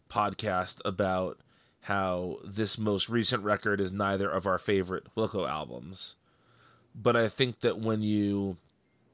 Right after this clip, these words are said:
spend some time with the album, it becomes pretty clear that they, uh,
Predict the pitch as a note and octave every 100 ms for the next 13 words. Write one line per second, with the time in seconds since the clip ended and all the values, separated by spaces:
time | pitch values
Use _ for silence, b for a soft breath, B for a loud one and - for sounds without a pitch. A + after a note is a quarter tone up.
0 | _ _ - - - - A#2 A#2 - G#2
1 | F#2+ - A2 A2 G#2 G#2 D#2 G#2 G2 -
2 | G2+ E2+ A2+ A#2+ G2 F2+ F#2 - b b
3 | b G#2+ F#2+ G#2 A2+ A2+ G#2+ - - A2+
4 | G#2 - - A2 G#2+ G#2+ F#2+ G2 E2+ F2+
5 | G2+ G2 G2 G2 F#2+ F#2+ F#2 F#2